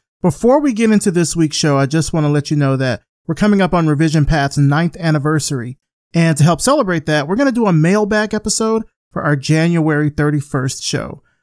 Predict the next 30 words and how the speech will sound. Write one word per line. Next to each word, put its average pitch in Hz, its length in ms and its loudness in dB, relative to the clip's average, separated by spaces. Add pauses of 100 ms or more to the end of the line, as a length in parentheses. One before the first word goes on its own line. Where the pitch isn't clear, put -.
(220)
So 143 500 -2
we'd 156 140 2
love 160 180 0
to 151 80 0
hear 160 160 0
from 170 180 -2
you. 226 140 0
So 135 220 -4
send 190 360 0
me 196 120 2
your 185 120 0
questions 214 720 -2 (200)
to 165 120 2
mail 175 640 2
at 165 260 0
revisionpath 156 760 0
dot 143 180 -2
com, 160 400 -2 (320)
and 165 100 0
I'll 233 120 4
try 330 100 0
to 285 80 0
answer 226 300 0
as 160 100 2
many 185 180 4
of 190 120 0
them 175 160 2
as 151 160 0
I 143 80 0
can. 131 420 -2